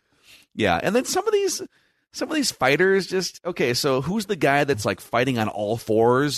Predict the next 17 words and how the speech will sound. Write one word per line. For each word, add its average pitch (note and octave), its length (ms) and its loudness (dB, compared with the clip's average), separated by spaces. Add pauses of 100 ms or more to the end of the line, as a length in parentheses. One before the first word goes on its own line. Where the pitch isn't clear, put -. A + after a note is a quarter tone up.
He's, G#2+ 260 -6
you A2+ 140 -2
know, G#2 60 -2
he's G#2+ 140 -2
like A#2 120 -2
an G2+ 80 -4
animal A2+ 480 -6
on G2 160 -4
all G#2+ 220 0
fours. A#2 580 0 (640)
How'd C#4 220 -2
that C3 180 0
guy G#2+ 200 -2
get F2+ 160 -4
into F2 160 -6
this D2+ 180 -10
tournament? D2 360 -10